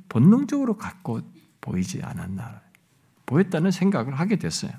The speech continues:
한번 생각해 보십시오, 여러분. 이것은 우리들의 지체 관계 속에서 우리가 개인적으로 다른 삶의 영역에서 나와 관계 속에 있는 사람들과의 관계 속에서도 이 문제를 행-, 한번 정리할 필요가 있지만 특별히 지금 우리 지체 관계 속에서 이 문제와 연관을 적용을 해야 되기 때문에 오늘 말씀이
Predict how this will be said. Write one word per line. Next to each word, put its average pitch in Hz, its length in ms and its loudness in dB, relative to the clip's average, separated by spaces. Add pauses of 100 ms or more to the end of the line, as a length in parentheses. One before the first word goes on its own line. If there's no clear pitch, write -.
(1800)
한번 208 240 4
생각해 269 300 2
보십시오, 120 420 4
여러분. 90 560 0 (440)
이것은 170 280 8
우리들의 175 260 10
지체 - 260 4
관계 202 300 6
속에서 131 420 0
우리가 139 300 2 (240)
개인적으로 151 420 8
다른 127 300 4
삶의 160 340 4
영역에서 160 560 8
나와 110 220 6
관계 123 260 4
속에 135 200 0
있는 131 80 2
사람들과의 127 480 2
관계 117 220 2
속에서도 123 400 0
이 117 120 2
문제를 120 420 2
행-, 143 180 0 (300)
한번 113 360 -2 (160)
정리할 107 420 6
필요가 - 300 -2
있지만 123 600 2
특별히 175 380 0
지금 143 260 2
우리 170 220 2
지체 160 340 -2
관계 226 300 2
속에서 160 340 0
이 120 100 2
문제와 104 560 4
연관을 101 460 6
적용을 95 480 4
해야 113 140 4
되기 87 240 2
때문에 85 300 2
오늘 82 200 0
말씀이 90 640 2